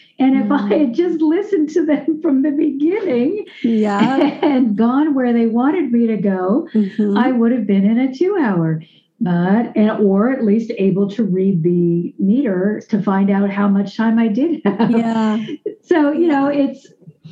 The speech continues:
Speaker 1: it's dominoes. You
Speaker 2: It
Speaker 1: don't
Speaker 2: is.
Speaker 1: listen to the first nudge and you don't
Speaker 2: Mm-hmm.
Speaker 1: listen to the second one. Hey,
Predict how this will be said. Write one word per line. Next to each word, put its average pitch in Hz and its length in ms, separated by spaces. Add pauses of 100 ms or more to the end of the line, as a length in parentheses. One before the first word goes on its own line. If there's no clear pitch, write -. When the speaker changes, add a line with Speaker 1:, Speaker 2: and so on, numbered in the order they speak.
(240)
Speaker 1:
it's 302 280
dominoes. 247 840 (240)
You 202 160
Speaker 2:
It 220 60
Speaker 1:
don't 262 160
Speaker 2:
is. - 100
Speaker 1:
listen 269 380
to 247 100
the 202 160
first 277 540 (1200)
nudge 202 720 (360)
and 214 380
you 220 80
don't 247 160
Speaker 2:
Mm-hmm. 247 60
Speaker 1:
listen 240 280
to 208 80
the 202 140
second 302 380
one. 208 400
Hey, 202 680